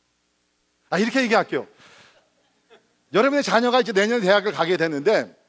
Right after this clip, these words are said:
가게 되는데 옆집에 있는 자녀는 일찍이 하버드에 딱 들어갔어요. 근데 여러분의 자녀는 많이 노력을 했는데 하버드에 안 들어가고,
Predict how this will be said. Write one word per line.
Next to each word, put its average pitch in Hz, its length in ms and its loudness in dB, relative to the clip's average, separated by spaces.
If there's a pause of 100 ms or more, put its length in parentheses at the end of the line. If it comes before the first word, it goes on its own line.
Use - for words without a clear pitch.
(540)
가게 196 240 0
되는데 170 480 -2 (380)
옆집에 254 500 0
있는 226 480 -4 (180)
자녀는 196 600 -4 (760)
일찍이 247 420 -4
하버드에 196 600 0
딱 170 220 -8
들어갔어요. 135 520 -8 (1400)
근데 208 140 2
여러분의 277 220 4
자녀는 247 360 -2
많이 262 260 -4
노력을 311 280 0
했는데 233 420 2 (280)
하버드에 170 440 -4
안 131 180 -4
들어가고, 120 580 -6